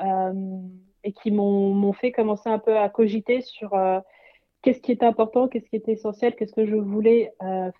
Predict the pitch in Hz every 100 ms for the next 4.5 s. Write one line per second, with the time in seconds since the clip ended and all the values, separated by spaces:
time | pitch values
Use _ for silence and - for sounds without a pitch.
0 | - 240 226 214 214 208 240 240 196 202
1 | 220 214 - 214 208 190 208 214 220 208
2 | 226 214 202 190 196 208 202 190 185 220
3 | - 202 185 - _ _ _ _ _ -
4 | 190 185 185 185